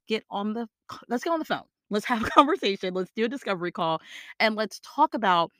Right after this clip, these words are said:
where you are, where you wanna be, where you wanna go. And then let's talk about how to actually get you to a place where you have a career strategy. And a career strategy, again, that is comprehensive and inclusive because it, it's including,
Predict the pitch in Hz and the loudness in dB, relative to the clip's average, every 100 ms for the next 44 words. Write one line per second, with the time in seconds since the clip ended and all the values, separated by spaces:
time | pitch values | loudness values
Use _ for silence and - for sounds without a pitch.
0 | _ _ _ _ _ 175 190 185 - 233 | _ _ _ _ _ 2 2 2 4 4
1 | 247 208 180 170 196 226 180 170 165 151 | 4 0 -2 -4 -4 -4 -4 -4 -4 -6
2 | 147 220 196 151 - 214 233 185 - 294 | 2 4 4 2 0 -2 -2 -6 -2 -2
3 | 269 254 190 214 226 226 - 196 - 185 | 0 0 0 4 4 2 -2 -4 -2 -6
4 | 170 185 190 175 160 170 196 175 160 180 | -4 -8 -8 -10 -6 -6 -6 -6 -8 -8
5 | - - 160 180 208 - - _ _ 196 | -4 2 6 6 2 -10 -20 _ _ -6
6 | - 202 170 170 180 185 - - 165 156 | -4 -8 -4 -2 -2 -2 -8 -12 -2 2
7 | 156 156 131 104 90 - - 202 196 226 | 2 0 -6 -14 -18 -20 -6 -6 -4 -4
8 | 226 269 - - 254 262 226 214 190 202 | -2 -2 -4 0 2 2 0 -8 -8 -10
9 | 165 214 190 160 - _ 165 180 180 _ | -4 -2 -2 -4 -12 _ -2 0 0 _
10 | 196 180 170 - - 214 214 269 208 190 | -6 -4 -6 -10 -4 -4 -2 -2 -2 -6
11 | - 196 185 - 170 165 - 277 302 - | -4 -6 -6 -8 -8 -8 -4 0 0 -2
12 | 170 - 185 190 180 185 - 196 - 180 | -6 -6 -6 -6 -6 -8 -6 -8 -6 -8
13 | - _ 285 330 359 170 123 | -10 _ 2 4 4 2 -2